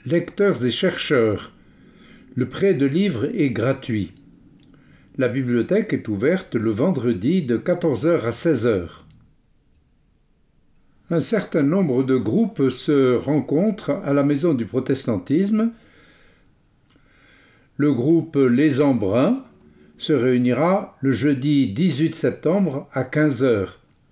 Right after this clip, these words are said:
Il s'agit d'un nouveau groupe à la Maison du protestantisme qui se réunit le troisième jeudi du mois. Il a été souhaité par des participants aux activités de la Maison du protestantisme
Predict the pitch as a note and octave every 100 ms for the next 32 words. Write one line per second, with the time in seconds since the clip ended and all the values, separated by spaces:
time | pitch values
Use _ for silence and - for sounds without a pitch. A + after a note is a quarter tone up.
0 | - - - - - C3+ G3+ F#3+ A3 D3
1 | C#3+ F3+ G#3 E3+ C3 C3+ G#3+ F3+ C#3 C3+
2 | C#3 D#3 C3 C3 B2 A#2+ A#2+ - A#2 -
3 | C#3 G3 G#3+ A#3+ C4 - - - - -
4 | D3+ D3 - D3+ C3+ D3+ C#3 D3 D3+ A#2+
5 | A#2+ - - D3+ A#2+ D3 C3 A#2 G2 F#2
6 | C#3 A2+ C3+ B2+ G2 G#2 G#2 G#2+ D#3+ B3+
7 | - _ _ _ - - _ - C3+ C#3
8 | C3+ D3 C3 - D3+ B2 E3+ F#3+ F#3+ D3
9 | C#3+ - - - - _ - C3 C3 C#3
10 | - D#3 - A#2 - D3+ F3 B2 C#3+ -
11 | D3 B2+ A#2 - F#3+ C#3 A#2+ B2 C#3 C#3+
12 | B2+ G#2+ A#2+ C#3 A#2+ B2 G2+ D3+ G3+ G3+
13 | F#3+